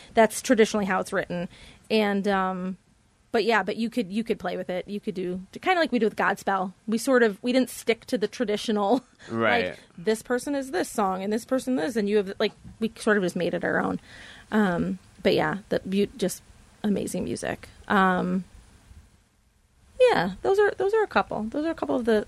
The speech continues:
Speaker 1: the big ones.
Speaker 2: Cool. I, I've,
Speaker 1: Yeah.
Speaker 2: I know most of those, so that's exciting.
Speaker 1: Yeah.
Speaker 2: Um, I've, yeah, I know Sean likes some of those a lot,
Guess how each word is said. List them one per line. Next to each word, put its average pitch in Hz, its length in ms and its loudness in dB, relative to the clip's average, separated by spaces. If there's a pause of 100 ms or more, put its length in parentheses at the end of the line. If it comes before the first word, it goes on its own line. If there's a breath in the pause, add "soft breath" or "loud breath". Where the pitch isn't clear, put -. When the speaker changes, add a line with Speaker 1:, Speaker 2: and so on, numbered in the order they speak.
Speaker 1:
the - 80 -8
big 190 200 -2
ones. 180 400 -4 (480)
Speaker 2:
Cool. - 320 -4
I, 117 320 0
I've, 135 560 0
Speaker 1:
Yeah. 76 120 -16
Speaker 2:
I 117 180 2
know 117 720 0
most 95 380 2
of 92 80 0
those, 67 200 -2
so 90 400 2 (340)
that's 95 220 -4
exciting. 85 460 -4 (180 loud breath)
Speaker 1:
Yeah. 69 160 -12 (480)
Speaker 2:
Um, 92 360 -12
I've, 110 380 -2 (160)
yeah, 110 360 0 (140)
I 110 100 0
know 110 100 0
Sean 104 500 0
likes - 680 -6
some - 280 -2
of 92 60 2
those 90 240 2
a - 100 -8
lot, 82 500 0